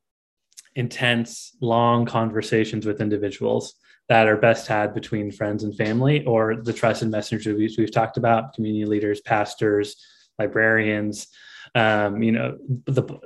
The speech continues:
employers, that kind of thing. So every, like,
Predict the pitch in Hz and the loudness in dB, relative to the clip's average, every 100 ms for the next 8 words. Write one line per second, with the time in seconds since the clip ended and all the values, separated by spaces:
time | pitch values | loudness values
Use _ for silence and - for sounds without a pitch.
0 | - 117 113 117 110 107 107 113 110 - | -4 -4 2 4 6 6 6 4 0 0
1 | 117 123 139 131 135 - - _ - 117 | 0 2 2 4 0 -6 -20 _ 0 2
2 | 110 135 147 160 156 139 127 - _ - | 4 4 4 4 4 4 0 -8 _ -2
3 | 123 - | -2 -2